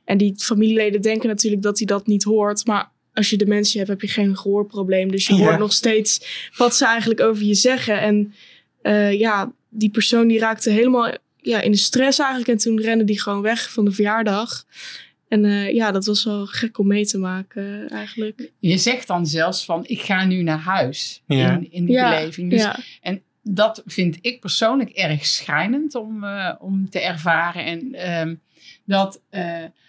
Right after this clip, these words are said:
Speaker 3: dat je thuis bent, dat het je eigen verjaardag is.
Speaker 2: Ja.
Speaker 3: En dat iedereen daar is voor jou. Maar dat je toch het gevoel hebt, "Ik ben helemaal niet thuis, ik ga naar huis. Dit voelt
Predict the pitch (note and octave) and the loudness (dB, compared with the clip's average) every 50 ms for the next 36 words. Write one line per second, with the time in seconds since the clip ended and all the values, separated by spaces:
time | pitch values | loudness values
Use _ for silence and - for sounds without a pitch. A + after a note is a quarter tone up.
0 | _ _ _ _ - G3+ G#3 G#3 G#3+ G3 - - - A#3+ B3+ C4+ C#4 - - E3 | _ _ _ _ -2 -2 -2 0 -2 -6 -6 0 2 2 4 4 2 0 0 0
1 | E3 D#3 F3+ C4+ F#4 F4+ - - - G#3 G3 G#3 G3 D#3+ D3+ E3+ - - _ - | 0 0 0 0 -2 -6 -8 -6 -6 -6 -4 -4 -6 -6 -6 -8 -10 -8 _ -2
2 | G3+ A3+ D4 F4 E4+ F4 D#4+ C#4+ - C#4 B3 A#3+ A3 G#3 G#3 G#3 G3+ F3 E3+ F3 | 0 0 0 0 -2 -6 -8 -8 -6 -6 -4 -2 -2 -2 -2 -2 -2 -4 -4 -6
3 | - F3 E3+ G3 C4 D#4+ - - B2 A#2 A2 G#2+ G2+ - _ _ - F#3 F#3 F3+ | -8 -12 -12 -10 -10 -6 -4 -2 -2 -2 -2 -4 -8 -10 _ _ -4 -2 -2 -2
4 | F3+ - - A#3 F#3+ F#3 E3+ E3 E3+ D#3+ D3 - - G3 - - C#4+ A#3+ E3+ - | -2 -2 -4 -4 -2 -2 -4 -4 -2 -2 -2 -2 -4 -6 -8 -8 -10 -12 -10 -6
5 | F#3+ G3+ B3 C4 B3+ G#3+ G#3 A#3 C4+ C#4+ C4 G#3 F#3 F#3+ F#3 F#3+ F#3 - - D3+ | -4 -2 -2 0 2 2 2 2 2 0 0 0 0 0 0 -2 -4 -6 -8 -12
6 | - - E4+ F#4 - F#4 F#4 - C4 A#3 - C4+ C4+ A#3 A3+ A3 A3+ _ - G#3 | -8 -8 -8 -6 -6 -8 -8 -8 -8 -8 -6 -6 -4 -4 -4 -4 -6 _ -8 -6
7 | G#3 A3 A#3 B3+ B3+ B3+ A#3+ A3+ G#3 G3 F#3+ G3 F#3+ F#3+ - F#3 F#3 G3 F#3+ - | -4 -4 -4 -2 -2 -2 -2 0 0 2 2 2 2 2 2 2 0 0 -2 -6
8 | - G#3+ G3+ F#3+ - - A#3 G#3+ G#3+ G#3 F#3 F#3 F3+ G#3 A#3 A3+ G3+ E3 - G3+ | -6 -6 -6 -6 -4 -2 0 0 2 2 0 0 0 0 0 0 0 0 -2 -6
9 | G3 G3 - - A#3 A3 G3 - - | -8 -8 -8 -6 -6 -6 -6 -8 -12